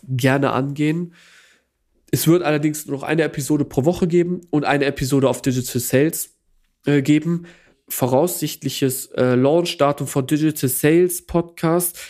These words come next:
ist wahrscheinlich je nachdem in, ich würde mal schätzen, vier bis fünf, sechs Wochen.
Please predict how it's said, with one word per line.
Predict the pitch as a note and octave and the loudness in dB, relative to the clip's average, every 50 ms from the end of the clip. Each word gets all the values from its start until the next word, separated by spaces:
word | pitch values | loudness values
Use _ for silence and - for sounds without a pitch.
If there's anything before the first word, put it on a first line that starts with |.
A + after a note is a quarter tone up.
| - - - - _ - | -20 -20 -20 -20 _ -2
ist | - D#3+ D#3 - | 0 0 0 2
wahrscheinlich | C#3+ C#3+ C#3 - - D3+ D3 D3+ D3+ D3 - - | 2 2 2 2 0 2 2 2 0 -2 -6 -2
je | - C#3+ | -2 0
nachdem | C#3+ C#3 C3+ C3 - - C#3 C#3 C#3 - | 0 0 -2 -2 -2 0 0 0 0 -2
in, | - - C3 C3 C3 B2+ B2+ - - - _ _ _ _ _ _ _ _ _ _ _ _ _ _ - | -2 -2 -2 -2 -2 -4 -6 -12 -20 -20 _ _ _ _ _ _ _ _ _ _ _ _ _ _ -6
ich | - B2+ - | -4 0 2
würde | C#3+ D#3+ D#3+ E3 | 2 4 4 4
mal | D#3 C#3+ C#3 | 2 2 0
schätzen, | B2 - D3+ D3 - - - C#3+ | 0 -2 -2 -4 -4 -4 -6 -6
vier | B2+ - - - - D3 D3 C#3+ | -6 -6 -8 -6 0 2 2 2
bis | C3 C3 B2 A#2+ - - | 2 2 -2 -2 -2 -8
fünf, | - - - C3+ C3 B2+ - | -8 -2 0 0 0 0 -4
sechs | - - A#2 A2+ - - - A#2+ | -2 -2 -2 -2 -2 -4 0 0
Wochen. | B2 B2+ - - F3+ G3+ - | 0 0 -2 -6 -10 -10 -10